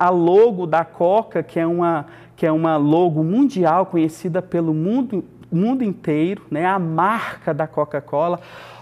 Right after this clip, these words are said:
Observa tanto que é importante o outdoor.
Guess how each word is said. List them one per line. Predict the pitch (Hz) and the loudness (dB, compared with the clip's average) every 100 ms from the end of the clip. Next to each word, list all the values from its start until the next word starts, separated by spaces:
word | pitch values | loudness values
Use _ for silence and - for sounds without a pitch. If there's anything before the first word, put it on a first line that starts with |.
| - | -6
Observa | - 240 - 269 254 254 - - - | -6 -4 0 0 0 -4 -20 -20 -2
tanto | 330 359 - | 0 0 -2
que | |
é | 320 | -2
importante | 285 247 214 170 - 247 247 233 | 0 0 -2 -2 -6 -4 -6 -2
o | |
outdoor. | 208 208 202 123 147 151 | 0 0 -4 -4 -2 -2